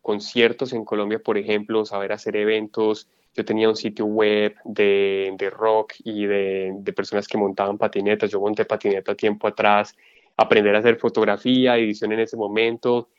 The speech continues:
empezar a hacer entrevistas en ese momento a, a bandas, eh, y quitarle de pronto un poquito el miedo a las cámaras, y ya después tener mi proyecto, porque eso fue como el, el detrás de, de, de dónde empieza el proyecto de salud digital que yo hice, Medicina en un Minuto, y ya doctor Jairo Noreña,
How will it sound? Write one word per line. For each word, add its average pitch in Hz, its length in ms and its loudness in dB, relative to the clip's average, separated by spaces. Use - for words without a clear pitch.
empezar 110 360 0
a 104 40 -2
hacer 117 160 -4
entrevistas 107 600 -4
en 104 80 -6
ese 98 140 -6
momento 110 720 0
a, 101 260 2
a 101 140 -4
bandas, 110 880 0
eh, 98 400 -8
y 104 100 -12
quitarle 104 300 -4
de 107 80 0
pronto 101 340 -6
un 110 80 -8
poquito 107 260 -2
el 104 60 2
miedo 107 160 4
a - 20 4
las 101 180 -4
cámaras, 107 640 2
y 104 680 2
ya 101 180 2
después 104 260 -6
tener 117 160 0
mi 120 100 2
proyecto, 104 520 -2
porque 110 220 -10
eso 104 120 -10
fue 123 120 -6
como 123 220 2
el, 104 160 0
el 101 120 -2
detrás 98 460 -2
de, 113 340 4
de, 95 300 -2
de 98 120 -4
dónde 95 220 -4
empieza 107 240 -8
el 104 60 -10
proyecto 95 360 -4
de 104 140 4
salud 95 240 -8
digital 95 520 -6
que - 120 -12
yo 101 120 2
hice, 101 560 2
Medicina 98 400 -2
en 101 40 -2
un 101 80 0
Minuto, 104 580 4
y 95 100 -2
ya 95 160 -2
doctor 98 260 -2
Jairo 101 220 2
Noreña, 104 500 2